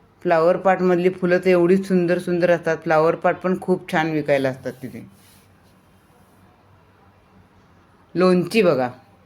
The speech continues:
सगळ्या प्रकारची लोणची तिथं असतात. वेगवेगळ्या प्रकारच्या सुपाऱ्या,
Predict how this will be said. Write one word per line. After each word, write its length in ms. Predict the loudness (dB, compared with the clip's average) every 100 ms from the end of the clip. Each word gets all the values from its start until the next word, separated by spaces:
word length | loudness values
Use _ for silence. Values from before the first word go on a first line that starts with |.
| _ _ _
सगळ्या 520 | -10 -8 -10 -2 0 2
प्रकारची 500 | 0 2 2 2 2
लोणची 300 | 2 2 -2
तिथं 260 | -2 -2
असतात. 260 | -2 -2 -4 -2
वेगवेगळ्या 480 | -4 0 0 0
प्रकारच्या 460 | -2 -2 -2 -2 -4
सुपाऱ्या, 680 | -4 -2 0 0 0 -2